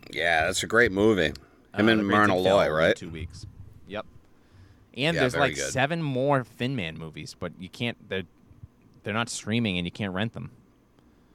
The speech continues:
Speaker 1: I
Speaker 2: Viva Villa,
Speaker 1: I agree with it.
Speaker 2: directed by Jack
Speaker 1: I agree
Speaker 2: Conway.
Speaker 1: that it
Speaker 2: In this
Speaker 1: should've.
Speaker 2: fictionalized biography, young Pancho Villa takes to the hills after killing an overseer in revenge for his father's death.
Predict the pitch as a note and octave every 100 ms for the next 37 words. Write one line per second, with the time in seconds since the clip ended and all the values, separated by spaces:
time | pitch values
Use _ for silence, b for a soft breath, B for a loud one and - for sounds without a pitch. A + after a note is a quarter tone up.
0 | _ _ - - - F#2+ G2+ - G#2+ A2
1 | G3+ B3 G3 C#3+ B2 A2 F3+ C#4+ E4+ C3
2 | A#2+ G#2+ B2+ A2+ D2 D2 G2+ A2+ G#2 F2+
3 | G2 A2+ F2+ A2 B2+ A2+ G2+ F#2+ F2+ -
4 | D2+ C#2+ F#2+ C3+ C3+ C#3+ C3+ C3+ B2 A2+
5 | F#2+ G#2 G#2+ A2+ A2+ A2+ G2 B2 C#3+ -
6 | C#3+ D#3 E3 C#3 C3+ G2+ F2 D#2 D2+ C3
7 | C3 - G2+ G2 A#2+ F#2+ F2+ - A#2 A2
8 | G2 G2 A2+ - A#2 G#2+ E2 F2 G2+ A2
9 | A2+ b b b b - D#2+ D#2 - E2+
10 | F#2 G2 F2+ F2 D#2+ -